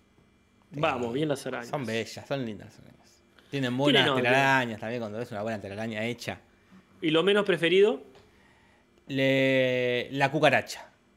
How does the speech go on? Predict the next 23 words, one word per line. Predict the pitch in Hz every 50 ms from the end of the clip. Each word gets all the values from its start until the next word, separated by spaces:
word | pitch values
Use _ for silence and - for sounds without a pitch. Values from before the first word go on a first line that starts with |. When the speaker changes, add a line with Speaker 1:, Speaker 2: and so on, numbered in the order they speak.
| _ _ _ _ _ _ -
Speaker 1:
Mirá, | - 131 127 123 127 117 - _ _
Speaker 2:
Palo, | - 135 135 135 135 135
Speaker 1:
ya | 131
Speaker 2:
palo | 156 156 160 160
Speaker 1:
lo | 139
Speaker 2:
con | 131 123
el | 123 123
Speaker 1:
creo. | 123
Speaker 2:
mosquito | 127 127 127 - 175 180 160 147
que | 131
está | 120 - 135 131
ahí, | 139 160 175 190 175 - - _ _
pero, | 110 110 110 107 101 98 92 - 151
Speaker 1:
Eh. | 139 123 120 123
Speaker 2:
y |
las | 127 127 123 -
hormigas, | 139 127 131 143 151 165 151 123
bueno, | 110 101 98 98
están | - - - -
ahí. | - - - - - _ _ _ _ _ _ _ _
Mediocres. | 120 120 120 120 117 107 101 - 107 104 - - - - - _ _ _ _ _ _ _ _ _ _ _ _ _ _ _ _ _
Speaker 1:
<laughs> | 185 151 147 - 185 165 147 - 175 151 - - 147 147 - - 143 - - - _ _ - - - _ - - 156
Speaker 2:
Mediocres. | - 117 113 110 107 101 98 - 101 98 104 - - _